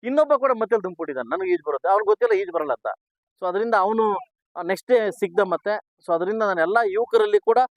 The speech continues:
ಪೋಷಕರಲ್ಲಿ ಕೂಡ ಏನು ಈ ಕೆರೆ ಕುಂಟಿಗಳು ಮತ್ತು ಈ ಏನು ಚೆಕ್ ಡ್ಯಾಮ್ ಏನೋ ಇದಾವಲ್ಲ, ಈ ಚೆಕ್ ಡ್ಯಾಮ್ಸ್ ಮತ್ತೆ ಇದಾವಲ್ಲ, ಹಾಗೂ ವಿಶೇಷವಾಗಿ ನಾವೆಲ್ಲ ಟಾರ್ಪಲ್ ಹಾಕಿರ್ತೀವಲ್ಲ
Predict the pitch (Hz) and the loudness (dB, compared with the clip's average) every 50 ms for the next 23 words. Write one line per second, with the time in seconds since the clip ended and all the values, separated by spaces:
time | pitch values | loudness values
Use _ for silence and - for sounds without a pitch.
0 | _ _ _ - 185 208 214 - 220 208 208 208 202 196 190 - 190 180 185 190 | _ _ _ -6 -6 -6 -4 -4 -4 -2 -2 0 0 -2 -2 -2 -2 -4 0 0
1 | 220 233 - - _ _ _ _ _ - 180 208 226 220 214 208 202 196 190 175 | 0 0 0 -4 _ _ _ _ _ -2 0 0 0 0 0 0 0 0 0 0
2 | - 180 180 208 214 - 220 208 190 208 208 190 208 208 202 196 190 - 202 196 | 0 0 2 2 2 0 -2 -4 -2 -2 -2 0 0 0 0 0 -2 -4 -2 -4
3 | 185 180 185 180 180 180 185 175 - - 185 180 185 202 196 170 180 185 185 180 | -2 -2 0 0 0 0 0 -2 -4 -6 -6 -2 0 0 0 2 2 2 2 4
4 | 170 170 151 147 139 123 - _ _ 156 156 - - 180 170 165 196 196 196 180 | 4 2 2 2 0 -2 -4 _ _ -20 -10 -8 -6 -4 -2 0 0 0 -2 -4
5 | - 190 185 170 - 175 165 160 156 151 143 139 147 196 240 _ _ _ _ _ | -6 -6 -6 -4 -4 -6 -6 -4 -4 -4 -4 -2 -2 -4 -4 _ _ _ _ _
6 | _ _ _ - - 214 196 202 190 185 175 - 254 262 233 - - 240 233 208 | _ _ _ -8 -6 -4 -2 -2 -2 -2 -2 0 0 0 0 0 0 0 0 2
7 | 226 226 202 202 196 202 208 - - 202 - - 226 208 185 - 175 165 - 165 | 0 0 2 2 0 0 0 0 -2 -2 -2 0 -2 -2 -2 -2 -4 -6 -4 -2
8 | 156 147 131 | -2 -2 -2